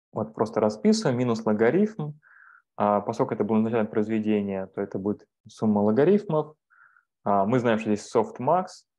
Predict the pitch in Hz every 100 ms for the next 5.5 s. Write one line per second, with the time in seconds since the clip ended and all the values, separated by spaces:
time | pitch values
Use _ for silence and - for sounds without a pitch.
0 | _ _ _ _ - 165 156 156 104 104
1 | 113 113 110 98 - 98 92 - - 101
2 | 98 98 - 101 98 - 107 - 180 190
3 | 110 110 107 113 110 - 107 104 98 98
4 | 95 92 - 92 92 90 90 90 - -
5 | 180 180 147 139 135